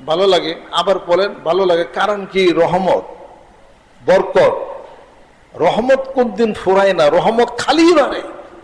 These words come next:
একবার শুনেন কোরআন শরীফ তেলাওয়াত, ভালো লাগে, আবার শুনে খালি ভালোই লাগে। এই ভালো লাগা কোনোদিন আর শেষ হবে না, এটার নাম কোরআন শরীফ। সুবহানাল্লাহ।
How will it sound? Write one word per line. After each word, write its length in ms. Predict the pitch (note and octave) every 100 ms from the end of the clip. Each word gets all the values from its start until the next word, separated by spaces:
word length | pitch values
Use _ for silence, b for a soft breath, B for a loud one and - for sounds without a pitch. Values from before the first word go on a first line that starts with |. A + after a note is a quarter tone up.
| - - - - - _ _ - A3 - - - - _ _ _ _ -
একবার 400 | G#3+ A3 G3 A3+
শুনেন 380 | - A3+ A#3+ B3+
কোরআন 240 | B3 B3
শরীফ 220 | A#3 A3+ A3+
তেলাওয়াত, 440 | A#3+ A3+ G#3 D#3+ - - - E3+
ভালো 200 | G3+ A3+
লাগে, 260 | G3+ F3
আবার 240 | F3+ G3+ A3
শুনে 240 | - G#3+
খালি 200 | G3+ A3+
ভালোই 720 | G#3+ G#3+ A#3 A#3+ A#3+ A#3+ A#3+
লাগে। 500 | A3 F#3+ D3+ D3+ A2+ - - - _ _ _ _ _ _ _ _ _ _ _ _ _ -
এই 200 | - A3
ভালো 320 | D#3+ E3 G#3+
লাগা 300 | A3+ A3 A3+
কোনোদিন 580 | A3 A3+ A3+ A3 A#3+ A#3
আর 120 | G#3+
শেষ 460 | - - G#3 G3+ -
হবে 200 | F3+ E3
না, 200 | C3+ B2 B B -
এটার 240 | A3 A#3+
নাম 220 | B3 A3+ G3+
কোরআন 340 | F#3 E3+ D3+
শরীফ। 400 | - A#2+ A#2 -
সুবহানাল্লাহ। 600 | - D3+ F#3+ A3 - -